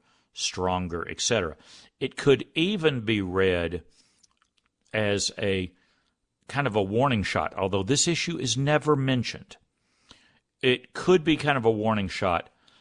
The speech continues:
when they keep saying over and over, "Stronger measures are needed. It's time for radical action," da, da, da, da, da. It could be a sign to say,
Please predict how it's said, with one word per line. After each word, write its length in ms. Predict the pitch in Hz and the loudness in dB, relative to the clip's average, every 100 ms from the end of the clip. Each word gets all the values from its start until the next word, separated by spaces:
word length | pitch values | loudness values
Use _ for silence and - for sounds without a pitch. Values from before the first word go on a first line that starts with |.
| _ | _
when 120 | - | -6
they 80 | 101 | -4
keep 200 | 101 131 | -2 -4
saying 260 | - 113 104 | -2 -2 0
over 200 | 104 98 | 0 0
and 80 | 98 | 0
over, 220 | 90 85 | -2 -4
"Stronger 540 | - - 104 107 110 | -6 0 2 2 0
measures 460 | 104 104 95 101 98 | -2 -2 -2 -6 -4
are 100 | 95 | -4
needed. 360 | 92 90 90 - _ _ - | -4 -6 -8 -12 _ _ -12
It's 220 | - - | -8 -6
time 420 | - - 107 107 | -4 -2 0 0
for 160 | 101 101 | -4 -2
radical 480 | 98 98 92 101 - | 0 0 -2 -4 -4
action," 560 | 98 90 - 92 82 - _ _ _ _ | -4 -4 -6 -6 -8 -14 _ _ _ _
da, 100 | 101 | -6
da, 80 | 95 | -4
da, 180 | 87 87 | -4 -4
da, 80 | 85 | -6
da. 380 | 82 110 80 76 _ _ _ _ - _ - | -2 0 -2 -4 _ _ _ _ -20 _ -10
It 180 | - - | -8 -4
could 280 | - 180 139 | 0 0 2
be 200 | 147 127 | -2 -2
a 80 | |
sign 420 | 107 - 107 101 92 | -4 0 0 0 -2
to 80 | |
say, 400 | 87 - 90 85 | -4 -2 -2 -4